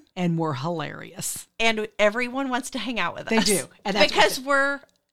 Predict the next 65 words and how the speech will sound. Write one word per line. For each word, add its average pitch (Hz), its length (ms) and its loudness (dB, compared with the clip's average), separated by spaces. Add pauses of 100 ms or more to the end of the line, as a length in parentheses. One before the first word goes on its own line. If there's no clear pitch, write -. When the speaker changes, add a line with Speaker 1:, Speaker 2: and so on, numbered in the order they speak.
Speaker 2:
inappropriate. 233 800 -6
Speaker 1:
Well, 214 120 -4
we 240 140 -6
d-, 320 200 -18
we 302 100 -8
didn't 392 200 -6
say 359 240 -8
that 285 140 -8
at 175 100 -14
that 151 200 -8
point. 160 260 -14
Remember, 170 140 -2
Speaker 2:
Well, 277 200 8
Speaker 1:
we 262 60 0
said 240 100 -4
Speaker 2:
you're 381 180 2
kind 392 240 -2
of 240 80 -4
inappropriate. 208 720 -8
Speaker 1:
I 269 120 4
know, 233 160 2
but 196 200 -8
we 330 160 -2
didn't 311 240 -6
say 156 260 -8
th-, 143 120 -16
well, 302 160 -4
yeah, 359 140 -4
I 370 80 -4
guess 359 220 -8
we 277 100 -6
did 277 180 -8
kinda 294 80 -2 (100)
Speaker 2:
Yeah, - 40 0
Speaker 1:
say - 180 -6
Speaker 2:
we 285 80 0
were 302 60 2
Speaker 1:
that. 277 60 0
Speaker 2:
like, 240 180 4 (220)
"We're 247 160 0
a 262 60 0
Speaker 1:
Yeah. 262 60 2
Speaker 2:
little 370 220 2
inappropriate," 254 560 0
Speaker 1:
Yeah. 143 260 -2
Speaker 2:
but 240 120 -6
that's 269 220 2
Speaker 1:
Well, 302 200 2
Speaker 2:
okay. - 160 -4
Speaker 1:
no, 330 160 -2
I 370 100 2
didn't 381 200 -6
say 302 140 -6
I 247 60 -6
was 226 120 -12
inappropriate. 185 580 -10
I 202 100 -10
said 226 140 -12
I 202 80 -8
might 170 200 -10
be 156 80 -10
a 147 40 -12
tad 151 280 -10
bit 143 120 -10
eccentric. - 760 -12